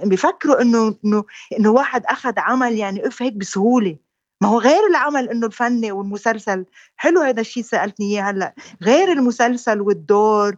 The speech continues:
والشخصية، في مليون خبرية قبل لا تقبل عمل. في مليون خبرية. بف-، إن إحنا بفكروا هيك إنه الأشياء اللي بنرفضها نحن أكتر من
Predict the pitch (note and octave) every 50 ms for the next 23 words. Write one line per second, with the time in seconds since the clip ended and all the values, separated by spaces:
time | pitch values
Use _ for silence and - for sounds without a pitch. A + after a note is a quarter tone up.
0 | - - - - - G3+ G3+ - - B3 - - - - C4 A#3+ A3+ A3+ A3+ A3
1 | G#3+ G#3 G#3 - _ _ - - G#4+ A#4+ A4 G#4 F#4+ E4 E4 G4 A4 G#4+ - -
2 | F4 C4 F4 G4+ F#4+ F#4 E4 D4 D4+ D4 C#4 C#4 - - - A#3 C4+ C4 C4 B3
3 | C#4 C4+ B3+ A#3 A3+ A3 - _ _ _ _ _ _ _ _ _ _ _ _ _
4 | _ - C#4+ E4+ G4 F#4 D4+ C4+ B3+ C4+ E4+ F#4 E4 - D#4 A#3+ A#3 D4 F4 F4+
5 | E4+ D#4+ D4 B3+ G#3 F#3+ F#3+ - _ - G#3 A3 - - - B3 A#3+ B3+ C#4 -
6 | A3+ A#3 - F#4 F#4+ - E4 D#4+ D4+ D#4 C#4+ - _ - - - - _ - B3
7 | B3 A#3+ A#3+ A#3 A3 - _ _ - G#3 - E4+ E4+ - F#4+ E4 D4 C4+ C4+ C4
8 | C4 C4+ B3+ - - E4+ F#4 C#4+ D4+ C4 A#3 A3 A3 G#3+ A3 C4+ C4+ - D4 C#4+
9 | - A4 - - G4 F4 D#4+